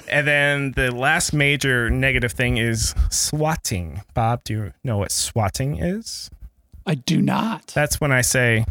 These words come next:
Speaker 1: Hey, uh, Colorado State Police. I know this guy named Bob. He's a bad guy. He's got somebody held hostage right now. You gotta go now, now, now, now. There's somebody in imminent danger. They send the swat team and, uh,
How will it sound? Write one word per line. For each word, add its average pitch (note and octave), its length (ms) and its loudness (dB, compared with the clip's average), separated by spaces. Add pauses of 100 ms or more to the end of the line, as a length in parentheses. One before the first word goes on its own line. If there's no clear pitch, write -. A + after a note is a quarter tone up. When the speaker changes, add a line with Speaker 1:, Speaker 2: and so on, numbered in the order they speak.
(400)
Speaker 1:
Hey, A#2+ 340 2 (1200)
uh, G2+ 420 2 (280)
Colorado A2+ 480 2
State - 300 -2
Police. - 500 -2
I - 80 -4
know G2 140 0
this F2 140 0
guy F#2 200 -2
named E2 280 0
Bob. E2 300 0 (180)
He's - 120 -12
a - 120 -18
bad F2 240 0
guy. E2+ 260 0
He's G#2 160 -2
got G2 180 0
somebody G2 220 -2
held F2+ 220 0
hostage A2+ 500 0
right F#2 140 2
now. G#2+ 140 0
You G#2+ 140 4
gotta C3+ 200 4
go C#3 240 4
now, C#3 260 4
now, C3+ 160 4
now, C3+ 300 4
now. C3+ 420 4 (240)
There's - 140 2
somebody C#3 360 2
in A2+ 140 -2
imminent B2+ 440 0
danger. A#2+ 320 2
They G2 120 0
send B2 220 2
the G#2 40 2
swat A#2 320 2
team A#2 360 0 (600)
and, G#2 440 0 (600)
uh, F2 380 0